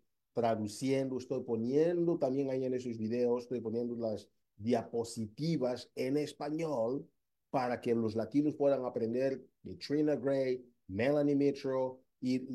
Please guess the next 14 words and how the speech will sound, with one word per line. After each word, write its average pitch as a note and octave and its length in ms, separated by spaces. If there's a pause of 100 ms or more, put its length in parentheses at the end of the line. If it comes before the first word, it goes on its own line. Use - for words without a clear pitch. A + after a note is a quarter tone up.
(140)
otras C#3 440
líderes B2 560
que A#2 100
están C3 320
compartiendo B2 880
sobre C3 640 (460)
qué D#3+ 160
es D3+ 80
lo D3+ 120
que C3 120
les A#2 160
está A#2+ 240
funcionando A#2 500
mejor. F#2+ 340